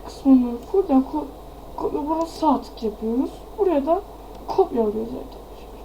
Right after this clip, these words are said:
Sonra, e, burayla işimiz kalmıyor. Kapattık değil mi? Sonra buraya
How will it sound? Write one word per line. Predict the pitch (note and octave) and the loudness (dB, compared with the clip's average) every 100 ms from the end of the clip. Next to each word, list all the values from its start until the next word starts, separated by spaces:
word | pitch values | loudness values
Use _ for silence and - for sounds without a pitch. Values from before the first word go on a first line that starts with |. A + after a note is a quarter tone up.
| - - - - - - - - | -16 -18 -16 -16 -16 -16 -16 0
Sonra, | G#4 C5+ E4+ F#4 G#4+ G4 | 2 4 2 2 0 -2
e, | A#3+ A#3 A3+ A#3 A3+ - - - - - | 0 2 2 -2 -4 -12 -16 -16 -14 4
burayla | G4 F4+ E4 E4 | 6 8 6 4
işimiz | E4 D#4 D4 - | 0 0 -2 -2
kalmıyor. | A3 G#3 G#3 - | -2 0 -2 -4
Kapattık | B3+ G3+ G3 - - | -6 -6 -10 -14 -8
değil | C#4 | -6
mi? | - - - - - - - - - - - G4 | -6 -6 -10 -14 -14 -16 -16 -16 -16 -16 -4 2
Sonra | A#4+ G4+ E4+ - | 8 8 6 4
buraya | G4+ G4 D4 C4+ - | 6 8 10 8 6